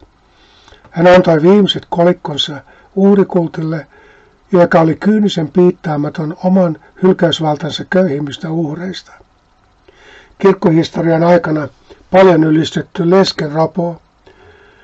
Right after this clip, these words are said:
oli tyhjätaskuksi jätetyn naisparan viimeinen yritys ostaa itselleen edes Jumalan suopeutta,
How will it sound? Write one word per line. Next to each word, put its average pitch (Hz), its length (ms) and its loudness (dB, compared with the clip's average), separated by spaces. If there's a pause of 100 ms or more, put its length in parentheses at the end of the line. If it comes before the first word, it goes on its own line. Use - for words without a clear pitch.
(480)
oli 170 180 2
tyhjätaskuksi 175 1000 0
jätetyn 160 460 -2
naisparan 156 640 0
viimeinen 170 480 2
yritys 160 480 -4
ostaa 160 420 -2
itselleen 156 540 -4
edes 151 300 -8
Jumalan 170 420 2
suopeutta, 170 720 -6